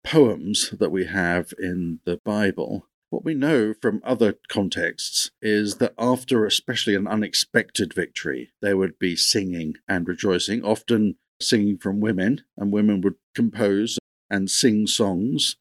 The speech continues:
And that's what we have here inserted into the text at this point. This marvelous, miraculous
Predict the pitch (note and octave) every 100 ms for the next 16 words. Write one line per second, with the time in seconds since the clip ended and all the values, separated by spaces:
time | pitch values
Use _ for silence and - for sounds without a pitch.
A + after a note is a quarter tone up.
0 | - G#2+ A2+ G2+ A2 G2 G2 G2+ F#2 _
1 | - A2+ G2+ F2+ G#2+ - _ - A2 G#2+
2 | - A#2+ G#2+ G#2 F#2 - _ - A2+ G2+
3 | G2 F2+ - F#2+ - - - - F2+ -
4 | F2 D#2+ - - _ _ _ G#2+ - G2+
5 | G#2 A2+ A#2+ G#2+ G#2+ - G2 G2+ A#2+ G2
6 | G2+ G2